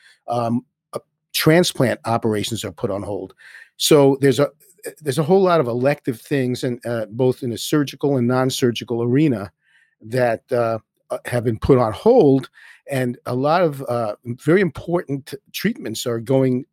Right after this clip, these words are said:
undone. If you're an elderly person with severe cataracts where you're practically blind and now you're confined to the house because of,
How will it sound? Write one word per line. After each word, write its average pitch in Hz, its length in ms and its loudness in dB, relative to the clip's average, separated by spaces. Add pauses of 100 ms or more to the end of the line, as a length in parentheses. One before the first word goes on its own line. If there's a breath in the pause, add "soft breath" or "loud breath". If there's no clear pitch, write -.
(120)
undone. 131 440 6
If 110 100 -6
you're 131 120 4
an 123 80 2
elderly 147 340 0
person 147 400 -2
with 117 120 -2
severe 127 440 -2
cataracts 117 560 -4
where 113 100 -2
you're 107 80 -6
practically 120 560 -4
blind 120 540 -2
and 107 120 -4
now 120 140 0
you're 117 180 0
confined 117 460 -2
to 104 80 -8
the 90 80 -2
house 123 280 0
because 107 340 -6
of, 101 180 -6